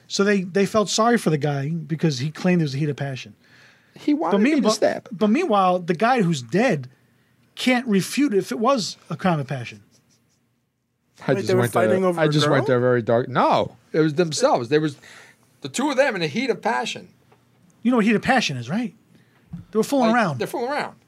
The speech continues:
Speaker 3: And he g-
Speaker 1: And there's a knife involved.
Speaker 2: There's a knife involved.
Speaker 1: Why?
Speaker 2: That's like if you're with a girl
Speaker 3: What?
Speaker 2: and she says, "Hold my neck. Choke me harder. Choke me harder." There's been situations where a girl's died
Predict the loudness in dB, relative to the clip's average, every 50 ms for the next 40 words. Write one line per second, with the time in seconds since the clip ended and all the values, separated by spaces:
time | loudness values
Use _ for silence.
0 | -20 -8 -2 0 0 2 2 0 0 -2 -4 -8 -12 -14 -16 -20 -16 _ -2 0
1 | 2 2 4 2 4 4 2 2 4 2 2 4 2 2 0 0 -2 0 0 2
2 | 2 2 0 -2 -4 0 0 2 0 0 -2 -8 -18 -20 -20 _ _ 0 0 2
3 | 2 2 2 2 0 -4 -8 -12 _ _ _ -20 _ _ _ _ _ _ _ -20
4 | _ _ _ _ _ _ _ _ -20 -16 _ -2 -2 0 2 0 2 2 2 0
5 | 0 -2 0 0 0 -2 -2 -2 0 0 2 2 0 -2 -6 _ _ _ _ _
6 | _ _ _ _ _ _ _ _ -18 -14 -10 -8 -8 -2 0 0 0 0 -2 -4
7 | -2 0 0 0 0 -2 -6 -10 -16 _ _ _ _ _ _ _ _ _ _ _
8 | _ _ _ _ _ _ _ _ _ _ -4 -2 -2 0 0 -2 -4 -4 -6 -6
9 | -8 -10 -18 _ _ _ _ _ _ _ _ -2 -2 -2 -2 -6 -6 -2 -2 -2
10 | -2 -4 -8 -4 -4 -4 -4 -2 -8 -6 -4 -4 -4 -4 -6 -12 -18 _ _ _
11 | _ _ _ _ _ _ _ _ _ _ _ _ _ _ _ _ _ -2 -2 0
12 | 0 0 -2 -2 -4 -6 -6 -4 -4 -2 0 2 2 2 0 -2 -2 -4 -2 0
13 | 2 2 2 2 0 -2 -2 0 2 2 2 2 0 -2 -4 -2 0 0 0 0
14 | 0 -2 -4 -4 -6 -8